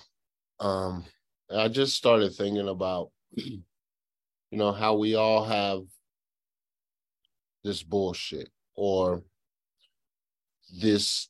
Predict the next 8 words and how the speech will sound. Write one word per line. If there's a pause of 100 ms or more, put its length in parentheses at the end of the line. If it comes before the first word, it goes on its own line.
these (340)
B
S
beliefs, (220)
these
belief
systems,
right?